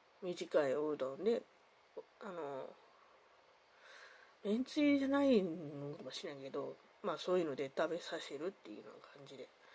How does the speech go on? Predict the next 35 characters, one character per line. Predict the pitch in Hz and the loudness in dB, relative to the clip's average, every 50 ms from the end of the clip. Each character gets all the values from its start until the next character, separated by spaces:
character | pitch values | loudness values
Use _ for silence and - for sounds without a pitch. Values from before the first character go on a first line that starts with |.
| - - - - - - - - - - - - _ _ _ - - | -20 -20 -20 -20 -20 -20 -20 -20 -20 -20 -20 -20 _ _ _ -8 0
そ | 277 | 4
れ | 277 269 262 254 | 6 6 8 8
は | 262 | 8
な | 254 262 285 | 6 6 6
ん-、 | 294 262 202 - - _ - _ _ - - | 6 4 4 2 -4 _ -20 _ _ -6 0
ど | 277 302 | 4 4
う | 277 | 4
し | - - | 4 2
て | 139 | -6
そ | - - - 196 185 | -6 -2 0 0 2
う | 185 | 2
い | 180 | 2
う | 175 | 0
は | - - 196 190 | 2 2 2 2
な-、 | 190 202 - - - - _ - | 2 0 -2 -4 -20 -20 _ -18
こ | - - 202 - - | -12 -12 -10 -2 2
と | 202 185 175 | 4 4 6
を | 156 139 | 4 4
し | - - | 2 -2
た | - 170 | -6 -6
の | 156 131 | -4 4
か | - 196 208 | 6 6 6
っ | |
て | 208 - - 220 | 6 2 -6 -6
い | 226 | -6
う | 226 | -2
と、 | - 320 277 185 - - - - - | 0 2 2 2 2 0 -8 -8 -4
な | 202 196 | -2 -2
ん | 175 | 0
か、 | - 131 - - - - - - - - _ - | 0 -2 -4 -4 -10 -20 -20 -20 -20 -20 _ -14
そ | - 175 | -10 -6
の | 156 139 139 135 - - | -4 -4 -4 -6 -8 -6
店 | - 226 226 214 202 202 | 2 6 8 10 10 10
主 | - - - 147 | 6 4 -2 -2
の | 139 131 127 - | -2 -2 -4 -8